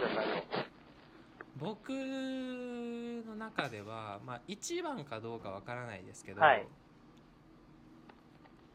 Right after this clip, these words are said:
Speaker 2: ユニバースは、やっぱ一番手じゃなかったら結構良かったんじゃないかなってちょっと思って。でも結構でも、いや、すごかったですよね。一番手にしてはっていう。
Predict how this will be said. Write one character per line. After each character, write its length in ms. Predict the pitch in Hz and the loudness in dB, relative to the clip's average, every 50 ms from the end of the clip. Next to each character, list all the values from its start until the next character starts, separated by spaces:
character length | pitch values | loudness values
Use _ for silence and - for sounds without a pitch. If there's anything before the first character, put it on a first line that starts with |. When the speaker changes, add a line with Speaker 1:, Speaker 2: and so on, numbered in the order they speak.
| - - - - - - - - | -20 -20 -20 -20 -20 -20 -4 0
Speaker 2:
ユ 100 | 233 277 | 2 2
ニ 160 | 320 320 285 | 2 2 2
バ 240 | 220 190 156 131 120 | 2 2 2 2 0
ー 20 | |
ス 180 | 110 - - 123 | -2 -2 -4 -2
は、 440 | 120 131 147 147 127 107 104 104 - - - - - - | 0 2 2 2 0 -2 -4 -6 -8 -12 -16 -16 -12 -12
や 60 | 139 | -10
っ 40 | - | -8
ぱ 60 | - | -6
一 240 | - 139 - 202 214 | -6 -4 -2 -2 0
番 260 | 233 247 262 254 240 | 2 0 0 0 -2
手 100 | - 175 | -2 -2
じ 100 | 147 143 | -2 -2
ゃ 40 | 120 | -2
な 120 | 123 139 | -2 -2
か 120 | 139 - 123 | -2 -2 -2
っ 40 | 123 - - | -4 -4 -4
た 80 | - 117 | -2 0
ら 180 | 117 117 117 - | 0 0 -2 -4
結 200 | - 175 - - | -6 -6 -8 -4
構 160 | - 143 123 110 | -2 0 0 2
良 100 | 127 139 | 2 2
か 120 | - 151 | 0 0
っ 60 | 147 151 - | 0 0 -4
た 80 | 117 | -6
ん 80 | 110 110 | -4 -4
じ 80 | 107 110 | -4 -6
ゃ 20 | |
な 140 | 104 104 104 | -4 -4 -6
い 40 | 101 | -6
か 120 | - 104 | -6 -6
な 80 | 95 95 | -8 -8
っ 40 | |
て 140 | - - - | -8 -10 -8
ち 80 | - 117 | -8 -8
ょ 40 | 101 | -6
っ 40 | |
と 80 | - 107 | -6 -6
思 140 | 101 104 101 | -6 -6 -8
っ 20 | |
て。 60 | - - - - - - 269 | -8 -10 -16 -10 -4 -2 0
で 20 | |
も 120 | 277 247 | 0 0
結 200 | 262 262 311 302 277 - | 0 0 -2 -2 -2 -2
構 140 | - 240 202 | 0 0 0
で 80 | 180 | 2
も、 240 | 151 143 127 120 117 | 0 -2 -2 -2 -2
い 60 | 113 | -2
や、 140 | 123 127 127 | -4 -4 -4
す 120 | 127 - 147 | -6 -4 -4
ご 120 | 190 208 | -4 -2
か 100 | 208 151 | -2 -2
っ 100 | 113 - | -2 -4
た 60 | - 104 | -6 -10
で 100 | 87 - | -10 -8
す 80 | - | -8
よ 100 | - 107 107 | -8 -8 -6
ね。 180 | 120 120 110 107 | -6 -6 -6 -6
一 260 | 113 110 - - 131 | -6 -4 -4 -2 0
番 240 | 143 156 165 156 123 | 2 2 0 0 -2
手 180 | - 120 104 | -4 -6 -8
に 100 | 98 98 | -6 -8
し 100 | - - | -8 -6
て 120 | - 139 131 | -2 0 0
は 140 | 123 101 92 | 0 0 -2
っ 20 | - - - | -6 -10 -12
て 60 | 92 | -10
い 200 | 87 82 87 | -10 -10 -10
う。 40 | 90 | -12